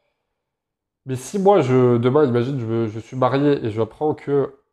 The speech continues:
un des critères de mon épouse, c'était que, euh, c'est pas non plus que je sois multimillionnaire, mais c'est que je sois en place financièrement, que j'ai une bonne situation financière,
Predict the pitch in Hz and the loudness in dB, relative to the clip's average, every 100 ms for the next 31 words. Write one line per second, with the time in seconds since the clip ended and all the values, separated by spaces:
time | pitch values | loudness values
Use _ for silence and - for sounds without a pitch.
0 | _ 151 135 123 - 143 156 131 123 113 | _ -4 -2 -4 -6 -6 -4 -2 -4 -4
1 | 120 117 147 131 - 110 135 120 135 135 | -4 -4 -8 -12 -12 -10 -12 -10 -4 -2
2 | 113 107 101 _ _ _ _ _ 113 127 | 0 -2 -6 _ _ _ _ _ -10 -6
3 | 123 123 160 127 113 - 123 120 104 107 | -6 -6 -6 -6 -8 -10 -8 -8 -8 -8
4 | 113 - 139 131 131 135 143 113 110 107 | -10 -12 -12 -4 0 2 2 0 -4 -8
5 | 131 123 131 107 - 107 104 139 139 127 | -12 -10 -10 -10 -10 -12 -6 -6 -6 -10
6 | 110 - 120 165 - _ 117 110 110 139 | -10 -8 -6 -6 -8 _ -14 -10 -6 -6
7 | - 131 131 - 123 117 110 180 | -8 -10 -10 -10 -14 -10 -8 -8